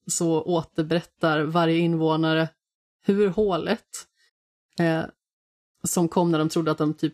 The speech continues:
beställde munkar, kom och liksom slukade alla deras tillhörigheter. Och sedan så börjar resan liksom i att de ska försöka ta sig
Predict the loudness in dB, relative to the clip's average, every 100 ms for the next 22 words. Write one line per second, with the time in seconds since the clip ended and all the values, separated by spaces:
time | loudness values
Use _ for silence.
0 | -4 -4 -2 -2 0 2 2 0 -2 -2
1 | 0 -2 _ _ -2 0 0 -2 -2 -4
2 | -6 -2 -2 -2 -4 -2 -2 -2 -2 -2
3 | -2 0 0 0 -2 -4 -6 -6 -8 _
4 | _ _ _ -8 -2 0 0 0 0 0
5 | 0 0 -2 -4 -4 -4 -4 -4 -2 -2
6 | -4 _ _ _ _ -4 -2 -4 -4 -6
7 | -6 -2 -2 0 -2 0 -2